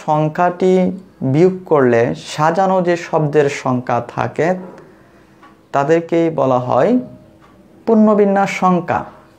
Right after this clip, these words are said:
আমি আবার বলতেছি কথাটা, কোনো একটা শব্দের বর্ণগুলোকে নিয়ে যতভাবে সাজানো যাবে,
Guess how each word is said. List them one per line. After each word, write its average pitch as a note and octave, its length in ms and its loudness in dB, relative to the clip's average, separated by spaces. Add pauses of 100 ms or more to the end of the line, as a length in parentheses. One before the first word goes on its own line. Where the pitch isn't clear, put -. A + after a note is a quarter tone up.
(880)
আমি C#3 140 2
আবার C#3 240 2
বলতেছি E3+ 360 -2
কথাটা, F3+ 380 -6 (880)
কোনো D#3+ 220 0
একটা F#3+ 420 0
শব্দের D3 640 -2
বর্ণগুলোকে E3+ 1500 2
নিয়ে F3 600 0 (640)
যতভাবে E3 600 0
সাজানো F#3+ 520 -2
যাবে, A#2+ 400 -2